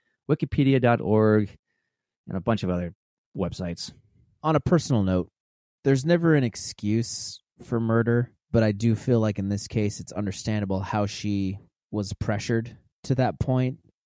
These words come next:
Speaker 2: I mean, it's terrible that she got her mom involved, a woman. I mean, it's terrible that anybody had to die.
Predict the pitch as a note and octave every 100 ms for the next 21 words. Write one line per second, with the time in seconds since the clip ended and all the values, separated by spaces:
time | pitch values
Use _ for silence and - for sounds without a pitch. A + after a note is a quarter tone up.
0 | _ _ A2 A2+ A2+ G#2 G2 F2 G2+ -
1 | - C#3+ C3 B2 A2 G#2+ G#2+ A2 A2 A#2
2 | G#2 G#2 A2+ B2+ B2+ B2+ C3+ C3 G#2 G2+
3 | G#2+ A2 G#2 F#2+ - C#3 E3+ D3+ F#3 D#3+
4 | C#3+ B2+ B2 C3 G2 F#2 F#2+ E2+ D#2+ D2
5 | G2+